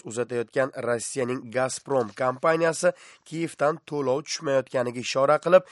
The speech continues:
kelasi ikki kunda pul tushmasa, gazni butunlay o'chirib qo'yishini bildirmoqda. Shunday bo'lgan taqdirda Yevropa ham gazsiz qolishi mumkin. Yevropa gazning uchdan bir qismini Rossiyadan oladi, shuning yarmi Ukraina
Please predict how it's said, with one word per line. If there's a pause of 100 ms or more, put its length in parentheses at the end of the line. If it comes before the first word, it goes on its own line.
(340)
kelasi
ikki
kunda
pul
tushmasa, (160)
gazni (100)
butunlay (140)
o'chirib (100)
qo'yishini (140)
bildirmoqda. (600)
Shunday
bo'lgan
taqdirda (100)
Yevropa
ham (200)
gazsiz (140)
qolishi
mumkin. (600)
Yevropa
gazning
uchdan
bir
qismini (220)
Rossiyadan
oladi,
shuning (100)
yarmi (200)
Ukraina